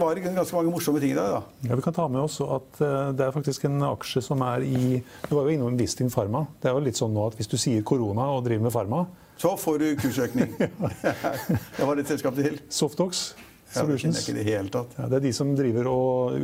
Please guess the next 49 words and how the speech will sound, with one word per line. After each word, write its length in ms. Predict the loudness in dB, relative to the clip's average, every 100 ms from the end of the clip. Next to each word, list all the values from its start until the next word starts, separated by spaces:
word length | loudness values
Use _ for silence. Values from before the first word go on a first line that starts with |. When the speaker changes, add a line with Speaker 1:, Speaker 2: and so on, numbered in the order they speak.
| 0
Speaker 2:
utvikler 400 | -2 0 -2 0
blant 240 | -2 0
annet 220 | -2 -2
sånn 80 | -2 0
hånddesinfeksjonsmiddel, 1200 | 0 0 0 0 0 -2 0 -2 0 0 2 0 -2 -12 -20 -20 -8 0
og 80 | 2
som 140 | 2
skal 160 | 0 0
komme 180 | 0
med 140 | 2 0
et 100 | 0
nytt 100 | 0 0
et 100 | 0
nå 80 | 0
om 100 | 0
en 140 | 2 0
uke 160 | 0
eller 80 | 0
to, 120 | 0 0 -4 -20 -20 -20 -8
som 80 | -4
tar 300 | 0 -2 -2 0
hundre 240 | 0 2 0
prosent 240 | 0 0
av 80 | 0
alle 100 | 0
virus. 320 | 0 -2 -4 -8 -8
Men 400 | 0 0 2 0 -2 -14 -20 -20 -2
de 80 | 0
har 160 | 2
også 160 | 0 2
noe 240 | 2 0
som 160 | 0 -2 -4
kanskje 560 | -2 0 0 0 -2 0
kan 200 | -2 0
forstøves, 600 | -2 2 2 2 0 -2 -8 -20 -20 -20 -20 -6
og 80 | -2
som 160 | 0
kan 160 | 0 0
virke 360 | 0 -2 -6 0
på 100 | 2
lunger 320 | 4 2 2 2
og 80 |
luftveier, 480 | 0 0 2 2 -2 -6 -20 -20 -20 -20 -20 -6
og 140 | 0
som 80 | 0 2
dreper 320 | 2 2 0
bakterier 480 | -2 0 0 2 0 2
og 140 | 2
virus. 400 | 2 0 -2 -8